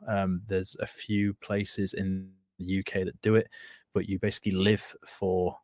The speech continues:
um, a couple of nights in the woods, and they teach you how to snare, um, and what you can eat and what you can't eat in the woods.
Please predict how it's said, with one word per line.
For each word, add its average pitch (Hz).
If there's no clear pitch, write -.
um, 87
a -
couple -
of 87
nights 107
in 92
the 92
woods, 113
and 92
they 92
teach -
you 95
how 92
to 90
snare, 107
um, 90
and 87
what 101
you 101
can -
eat 110
and 98
what 90
you 90
can't 107
eat 113
in 104
the 104
woods. 117